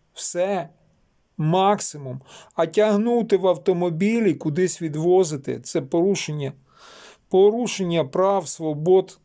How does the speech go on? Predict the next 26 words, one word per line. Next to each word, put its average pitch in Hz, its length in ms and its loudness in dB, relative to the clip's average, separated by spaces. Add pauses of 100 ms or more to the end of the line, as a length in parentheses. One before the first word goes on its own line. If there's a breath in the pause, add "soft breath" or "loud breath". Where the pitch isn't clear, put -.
українця 165 680 -2
на 147 140 -4
пересування, 151 840 0
на 147 180 -4
вільне 214 300 0
пересування 160 680 -4
своєю 156 380 -2
державою, 131 600 -2
порушення 175 600 -4
Кримінального 165 680 -4
процесуального 180 760 -2
кодексу 170 460 -4 (480 loud breath)
і 185 80 -4
Конституції 190 840 -2
України. 139 580 -6 (120)
З 156 200 -4
вами 180 300 -2
український 156 540 -4
історик 135 480 -6
та - 160 -6
журналіст 151 580 -4
Ігор 147 160 -4
Швець. 185 420 -4 (440 soft breath)
Підписуйтесь 165 720 -4
на 156 100 -8
канал. 165 500 -2